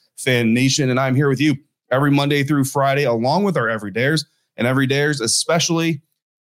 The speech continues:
during these tumultuous times. I appreciate you coming through consistently like you do. Download the Game Time app, create an account, use the promo code Locked On N F L. and you'll get twenty dollars off your first purchase on last-minute tickets, lowest price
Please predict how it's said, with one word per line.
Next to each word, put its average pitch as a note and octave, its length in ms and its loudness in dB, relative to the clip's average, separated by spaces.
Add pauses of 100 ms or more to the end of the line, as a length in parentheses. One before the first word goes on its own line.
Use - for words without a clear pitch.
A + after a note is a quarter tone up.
(120)
during D3+ 380 2
these C#3+ 280 2
tumultuous B2+ 540 0
times. G#2+ 340 -4
I G2+ 60 -2
appreciate G#2 500 -4
you G#2+ 80 -8
coming G#2 280 -4
through G#2 180 -10
consistently - 680 -6
like A2 260 -2
you G2 120 -4
do. G#2 240 0
Download C#3+ 440 0
the B2+ 80 -2
Game C3+ 220 0
Time B2+ 300 -2
app, B2 160 -4
create B2+ 240 -2
an A#2 80 -6
account, A2+ 400 -4
use B2+ 180 2
the C3 60 -4
promo A#2 280 -2
code A2 200 0
Locked A#2+ 360 -2
On G#2+ 220 -4
N G#2 140 -2
F F#2 200 -2
L. C3+ 300 0 (180)
and A2+ 140 2
you'll A#2+ 140 0
get A2+ 160 -2
twenty B2+ 360 -2
dollars A2 340 0
off G#2+ 240 -4
your G2+ 180 -4
first C#3 360 -2
purchase A2 460 -2
on G2+ 240 -4
last-minute B2 460 0
tickets, G#2+ 300 -4
lowest C3 300 0
price A2 300 -2